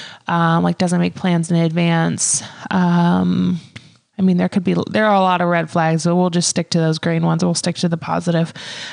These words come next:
Um, and then the last, the last topic,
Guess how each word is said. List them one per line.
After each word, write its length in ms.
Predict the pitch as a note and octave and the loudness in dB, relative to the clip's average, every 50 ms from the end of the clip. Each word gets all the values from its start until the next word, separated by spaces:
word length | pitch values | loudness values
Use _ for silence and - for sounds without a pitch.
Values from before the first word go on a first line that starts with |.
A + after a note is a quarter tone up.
| - - | -4 -2
Um, 480 | G3 G3+ G3+ G3 F#3+ G3 G3 G3 F#3 - - - _ _ _ - _ | 0 2 2 2 4 4 4 2 0 -2 -8 -16 _ _ _ -14 _
and 260 | - A#3 A#3+ A#3 A#3+ | 0 2 4 4 4
then 340 | B3+ C4 C4 C4 C4 C4 B3+ | 4 4 4 2 2 2 2
the 120 | B3 C#4 C4+ | 2 2 2
last, 760 | C4+ C4+ C4+ C4 C4+ C4+ B3 - - - - - - - - - _ _ _ _ _ - | 2 2 2 2 2 0 0 -2 -2 -2 -2 -4 -4 -6 -10 -16 _ _ _ _ _ -4
the 220 | G3 B3+ C#4 C#4+ | 0 2 2 4
last 720 | D4 C#4+ C4+ B3+ C#4 C4+ C#4 C4+ - - - - - - - - - - | 4 4 4 2 2 2 0 0 -2 -2 -2 -4 -4 -6 -8 -12 -8 -2
topic, 580 | - G#3+ G3 F#3 - - - - - - - | 0 2 2 0 0 -2 -6 -6 -6 -10 -8